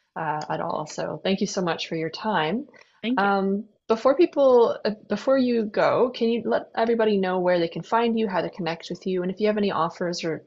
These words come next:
Speaker 1: things coming up that you wanna promote?
Speaker 2: Yeah. So I, my podcast is Superfan Attraction,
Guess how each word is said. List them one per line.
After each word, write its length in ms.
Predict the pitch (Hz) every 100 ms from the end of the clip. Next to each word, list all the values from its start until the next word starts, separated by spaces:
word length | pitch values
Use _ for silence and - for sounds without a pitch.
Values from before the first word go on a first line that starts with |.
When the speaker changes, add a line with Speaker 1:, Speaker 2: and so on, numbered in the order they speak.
| _
Speaker 1:
things 300 | - 160 170
coming 260 | - 170 156
up 160 | - -
that 100 | -
you 160 | 160 160
wanna 160 | 160
promote? 400 | - 175 - - _ _ _ _ _ _ _
Speaker 2:
Yeah. 380 | - 427 311 139
So 380 | - - 208 202
I, 500 | 202 202 196 190 190 -
my 220 | 180 175
podcast 560 | 170 196 196 226 220 196
is 80 | 170
Superfan 500 | 202 202 185 170 160
Attraction, 640 | 165 139 160 - 220